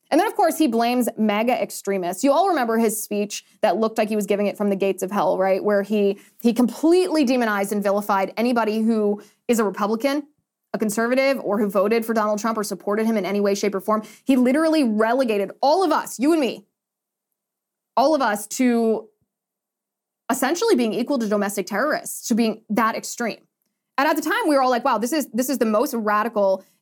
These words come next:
a president of the United States has ever been. This is the most divisive speech." I said at the time, "This is the most divisive speech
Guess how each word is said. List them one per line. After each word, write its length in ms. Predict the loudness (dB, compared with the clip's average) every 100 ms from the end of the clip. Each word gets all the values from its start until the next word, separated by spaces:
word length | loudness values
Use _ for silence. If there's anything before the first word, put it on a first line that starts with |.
| -2
a 140 | 0 0
president 460 | -2 -2 0 -2
of 80 | -2
the 60 | 0
United 260 | -2 -4
States 260 | -2 -2 0
has 180 | -2 -2 -2
ever 240 | 0 0
been. 260 | -2 -2 -4
This 140 | -2
is 120 | 0
the 60 | 2
most 280 | 0 0 -2
divisive 400 | 0 0 0 -4
speech." 320 | -4 -4 0
I 100 | 0
said 160 | 0 0
at 80 | -2
the 60 |
time, 240 | -2 -2 -2
"This 100 | -2
is 60 |
the 80 | -2
most 160 | -2 -2
divisive 360 | -2 -2 -2
speech 360 | -4 0 -2 -2